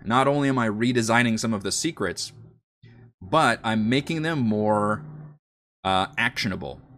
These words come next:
So instead of just being a story thing, I'm making each secret, and my inspiration for this was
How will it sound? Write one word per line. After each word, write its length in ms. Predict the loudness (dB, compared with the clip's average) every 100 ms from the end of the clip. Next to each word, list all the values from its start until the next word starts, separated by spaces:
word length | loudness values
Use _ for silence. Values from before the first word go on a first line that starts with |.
| -20 _ _ _ _ -8
So 120 | -4
instead 240 | -2 0
of 100 | 0
just 240 | 2 2 2
being 160 | 0
a 40 | 0
story 440 | -4 0 4 4
thing, 440 | 2 -4 -4 -6 -4
I'm 160 | -2 0
making 420 | -2 -2 -4 -4
each 340 | -4 -4 -6 -8
secret, 500 | -6 -6 -2 -2 -2
and 120 | -4
my 200 | -2 -2
inspiration 560 | -4 -6 -2 -2 -2 -4
for 100 | -4
this 300 | -4 -4 -6
was 600 | -6 -2 0 0 -2